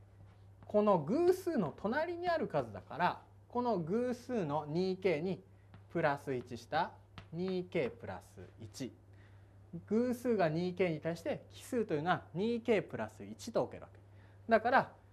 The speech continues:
Nは奇数なので、Nイコール二ケープラス一と置ける。こうすることで、Nが奇数っていうのを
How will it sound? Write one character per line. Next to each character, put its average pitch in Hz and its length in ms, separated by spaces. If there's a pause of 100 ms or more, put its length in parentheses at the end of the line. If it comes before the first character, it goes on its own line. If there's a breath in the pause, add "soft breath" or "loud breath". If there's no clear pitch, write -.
(180)
N 214 200
は 127 120
奇 - 140
数 151 120
な 117 120
の 104 100
で、 202 220
N 170 260
イ - 40
コ 95 220
ー 98 40
ル 104 80
二 165 200
ケ 170 140
ー - 40
プ - 100
ラ 98 120
ス - 120
一 - 160
と 104 100
置 - 100
け - 60
る。 - 80 (440)
こ 330 180
う 339 40
す 339 120
る 330 120
こ 277 100
と 214 140
で、 226 240 (200)
N 262 240
が 175 140
奇 - 120
数 180 120
っ 170 40
て 175 100
い 185 40
う - 40
の 202 80
を 143 60